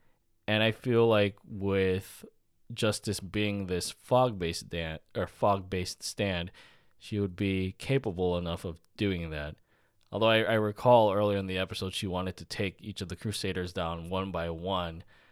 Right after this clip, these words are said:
um, to kind of weaken their numbers. But yeah, it, with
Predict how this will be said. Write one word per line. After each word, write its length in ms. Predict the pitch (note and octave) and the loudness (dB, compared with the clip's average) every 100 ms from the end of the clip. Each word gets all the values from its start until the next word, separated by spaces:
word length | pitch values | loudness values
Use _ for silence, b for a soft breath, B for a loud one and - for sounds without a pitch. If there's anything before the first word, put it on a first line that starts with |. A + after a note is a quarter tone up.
| b D#2 | b -8
um, 220 | D#2+ E2+ | -8 -8
to 120 | - | -10
kind 180 | - F2+ | -8 -8
of 200 | D#2+ D#2+ | -8 -4
weaken 320 | A#2 G#2+ F#2 | -4 -2 -4
their 160 | E2 D2+ | -4 -6
numbers. 580 | D#2 D2+ D#2 D2+ E2 - | -8 -10 -10 -10 -12 -12
But 260 | - E2 D#2+ _ _ _ _ _ _ _ - _ | -8 -6 -8 _ _ _ _ _ _ _ -20 _
yeah, 260 | A2+ D#2 G#2+ - - | 0 0 -2 -10 -12
it, 200 | - - | -12 -8
with 440 | D3 A2+ G2 - | -2 0 0 -6